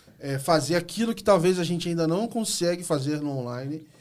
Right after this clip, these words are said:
E eu acho que, cara, pode vir I A, pode vir o que for, <laughs> o relacionamento ali presenci-, é, é, é, de pessoa com pessoa é, é diferente. Infelizmente, aí vai ficar ruim pras máquinas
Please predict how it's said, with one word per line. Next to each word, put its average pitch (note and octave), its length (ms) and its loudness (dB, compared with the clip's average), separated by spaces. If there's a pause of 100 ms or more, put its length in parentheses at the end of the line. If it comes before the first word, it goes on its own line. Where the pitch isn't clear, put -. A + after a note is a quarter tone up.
(400)
E A#3 120 -2
eu G#3+ 140 6
acho G3 260 4
que, - 120 -14
cara, F3 260 4
pode F#3 300 2
vir F3+ 260 0
I D3+ 60 4
A, D#3+ 140 6
pode D#3+ 200 0
vir D3+ 140 -4
o E3 40 -4
que E3 140 -10
for, D#3+ 560 0 (180)
<laughs> - 220 -18
o F3 140 -2
relacionamento D#3+ 840 4
ali C3+ 580 0
presenci-, C3+ 420 -4
é, - 40 -2
é, B2 600 -2
é, - 20 -6
de A#2+ 140 -10
pessoa C3 320 -4
com C3 60 -6
pessoa C3+ 500 -4 (680)
é, - 220 -12
é D3+ 140 0
diferente. C3 560 -2
Infelizmente, B2+ 800 -4
aí B2+ 200 -4
vai C3 100 -2
ficar C3 180 -4
ruim C3 180 -4
pras C3 200 -4
máquinas B2+ 520 -8